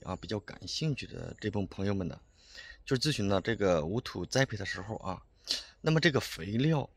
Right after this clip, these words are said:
和咱们常用的这个肥料到底有没有啊一个什么样的一个，一个区别呢？就是我们常规的这个肥料啊，到底能不能用于这个无土栽培？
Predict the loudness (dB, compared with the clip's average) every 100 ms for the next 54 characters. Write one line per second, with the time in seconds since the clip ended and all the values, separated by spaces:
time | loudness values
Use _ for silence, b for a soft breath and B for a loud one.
0 | _ -14 -8 -6 -4 -6 -6 -4 0 2
1 | 2 0 -6 -8 -6 0 0 0 -2 -2
2 | -2 -2 -6 -8 -4 -2 0 -2 -6 -10
3 | -16 -14 -12 -10 -10 -8 -6 -2 -2 -2
4 | -4 -4 -4 -4 -4 -2 0 -2 -4 -8
5 | B B B B 2 6 6 6 2 0
6 | 0 0 2 0 -2 -2 0 0 _ _
7 | b b -12 -2 2 4 4 4 4 2
8 | 2 0 -2 -6 -10 _ _ _ -14 -12
9 | -10 -8 -8 -10 -4 -4 -4 -10 -14 -14